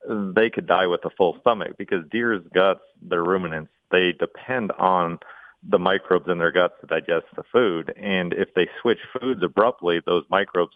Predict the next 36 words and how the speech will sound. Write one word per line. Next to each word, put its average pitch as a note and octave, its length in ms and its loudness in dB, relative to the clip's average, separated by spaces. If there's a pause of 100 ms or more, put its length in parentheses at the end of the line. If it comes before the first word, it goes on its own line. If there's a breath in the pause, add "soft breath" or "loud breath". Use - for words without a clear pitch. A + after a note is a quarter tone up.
(120)
can't F2 160 -2
adapt D#2+ 420 -2 (100)
quick A#2+ 200 2
enough B2 300 -2 (400)
or F2 140 0
get F2 200 0 (240)
changed G2 400 -2
quick A2+ 200 2
enough A2 240 0 (160)
to E2+ 380 0 (240)
absorb F2 460 2
that D#2+ 220 0 (120)
food. D#2 360 -2 (120)
So D#2+ 240 0 (440 loud breath)
that's F2+ 240 2
one F#2 120 0
of F2 80 -2
those E2 200 0 (360)
big F#2 280 2
things F2 340 -2
we F2 120 -2
don't E2+ 200 0
want E2 200 -2
to - 60 -2
have D#2+ 200 2
happen D#2 500 -2 (400 soft breath)
is, D#2+ 160 -6 (220)
you G2 100 2
know, D2+ 200 -2 (100)
feeding E2+ 460 2
real E2 320 4
late E2+ 200 2
in E2 100 -12
the D#2 140 -10
season D#2+ 340 -6
like D2 180 -2